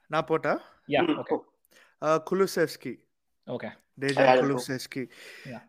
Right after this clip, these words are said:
Speaker 1: Uh, brilliant, man. I mean, he's come, he's had, like, around, uh, I think, nine or ten goal, goal involvements already. He's had six assists,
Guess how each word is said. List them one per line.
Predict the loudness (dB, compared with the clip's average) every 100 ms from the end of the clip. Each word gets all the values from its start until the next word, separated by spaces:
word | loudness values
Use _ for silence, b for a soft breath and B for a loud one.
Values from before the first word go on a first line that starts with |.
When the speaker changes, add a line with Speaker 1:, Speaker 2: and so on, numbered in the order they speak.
| -6
Speaker 1:
Uh, | 0 2 2 0 -6 B _ _
brilliant, | -6 -2 0 0 0
man. | -2 -2
I | -4
mean, | -4 -8 -10
he's | -8 -8
come, | 2 2 2 -6 -14 _
he's | -8 -8 -8 -12
had, | -4 0 0
like, | 0 -2
around, | -2 -4 -4 -4
uh, | -4
I | -4
think, | -6 -4
nine | -2 0
or | -2
ten | -2 -4 0
goal, | 2 4 2 -2
goal | 2 4
involvements | 4 0 0 0 -2 -8
already. | -8 -8
He's | -4
had | -4 -4
six | -8 -8 -12
assists, | -10 -12 -14